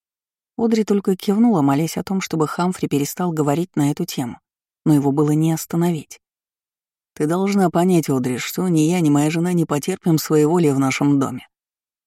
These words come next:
Важно», — оповестил кузен. «Ты будешь подчиняться и выполнять все мои распоряжения». Девушка молчала. Любые слова прозвучали бы глупо. К тому же Хамфри не нужны были слова. Ей была отведена роль безмолвного слушателя.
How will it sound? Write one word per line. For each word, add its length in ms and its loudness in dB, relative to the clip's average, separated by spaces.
Важно», — 420 0
оповестил 500 -2
кузен. 480 -4
«Ты 100 -2
будешь 300 0
подчиняться 760 0
и 40 0
выполнять 460 0
все 200 0
мои 180 4
распоряжения». 840 -2
Девушка 380 0
молчала. 600 -4
Любые 320 2
слова 300 -2
прозвучали 580 -2
бы 140 -2
глупо. 500 -4
К 60 -20
тому 220 2
же 120 0
Хамфри 440 -2
не 140 2
нужны 340 0
были 220 -2
слова. 440 -6
Ей 160 2
была 220 2
отведена 500 0
роль 180 0
безмолвного 800 0
слушателя. 680 -8